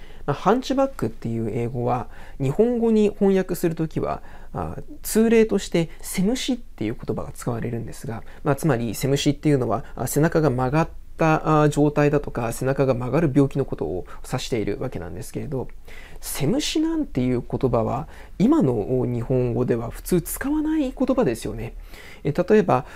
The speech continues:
あ、ノートルダムのパリっていうビクトル・ユゴーの小説がありますが、まあ、私の世代なんかだと「ノートルダムの鐘」っていうタイトルでディズニー映画が出ているので、まあ、そっちのタイトルで覚えているんですけど、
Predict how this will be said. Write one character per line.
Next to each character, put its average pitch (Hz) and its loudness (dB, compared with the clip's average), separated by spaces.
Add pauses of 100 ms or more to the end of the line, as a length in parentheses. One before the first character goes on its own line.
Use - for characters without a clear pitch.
(100)
あ、 - -4 (640)
ノ 175 10
ー - 4
ト 254 4
ル 233 2
ダ 233 4
ム 226 2
の 220 6
パ 220 2
リ 143 0
っ - -8
て - -8
い 110 -2
う 117 -4
ビ 135 0
ク - -8
ト 156 4
ル・ 143 6
ユ 156 4
ゴ 127 0
ー 135 -6
の 120 -6
小 131 -2
説 127 -4
が 123 -4
あ 131 2
り 127 0
ま 127 -2
す - -8
が、 123 -6 (300)
ま 170 4
あ、 - 6
私 277 6
の 302 6
世 294 0
代 269 4
な 262 2
ん 254 -2
か - -2
だ 208 0
と 101 0 (160)
「ノ 170 8
ー 220 6
ト 254 0
ル 269 0
ダ 202 4
ム 113 -2
の 87 -6
鐘」 117 -4
っ - -4
て - -12
い 95 -6
う 110 -6 (160)
タ 123 0
イ 123 -2
ト - -4
ル 110 -2
で 120 -6
デ 147 -2
ィ - 2
ズ 135 0
ニ 160 6
ー 156 6
映 - 4
画 135 0
が - -10
出 190 2
て 120 -2
い 107 -2
る 113 -6
の 107 -8
で、 123 -8 (100)
ま - -2
あ、 165 -2
そ - 0
っ - -6
ち - -4
の 220 4
タ 226 4
イ 196 6
ト 123 0
ル 113 -2
で 113 -2
覚 131 4
え - -2
て 113 -4
い 104 -2
る 113 -2
ん - -6
で - -8
す - -16
け - -10
ど、 - -4